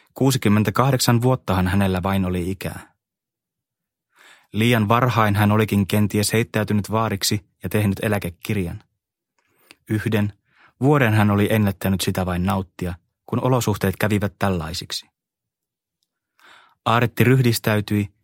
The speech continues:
ja kohensi housujaankin. Hän ojensi kättään, jännitti pitkiä jalkojaan ja otti pari askeltakin. Polvissa jonkin verran naksahti ja selkä tuntui kankealta,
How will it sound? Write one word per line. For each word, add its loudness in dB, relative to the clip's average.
ja -8
kohensi 2
housujaankin. -2
Hän 0
ojensi 0
kättään, -4
jännitti 2
pitkiä 0
jalkojaan 0
ja 0
otti -4
pari 0
askeltakin. -4
Polvissa 2
jonkin 2
verran 0
naksahti -4
ja -2
selkä 0
tuntui 0
kankealta, -2